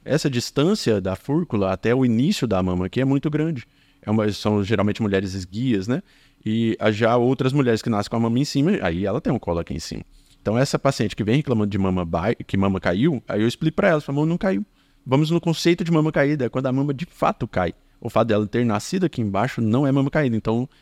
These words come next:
ela vem, "Eu quero fazer mastopexia." O seu caso nem é de mastopexia, é de inclusão de prótese. Só que quando eu incluir a pró-, prótese,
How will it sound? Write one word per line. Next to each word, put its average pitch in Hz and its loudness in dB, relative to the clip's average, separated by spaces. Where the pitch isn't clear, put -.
ela 117 4
vem, 104 -2
"Eu 127 -4
quero 117 2
fazer 127 2
mastopexia." 120 -2
O - -16
seu - -2
caso 147 0
nem 196 2
é 175 0
de 180 -2
mastopexia, 160 -4
é - 0
de 120 -2
inclusão 127 0
de 127 -6
prótese. 120 0
Só 117 0
que - -8
quando 185 2
eu 180 6
incluir 127 0
a 131 2
pró-, 110 -2
prótese, 123 -2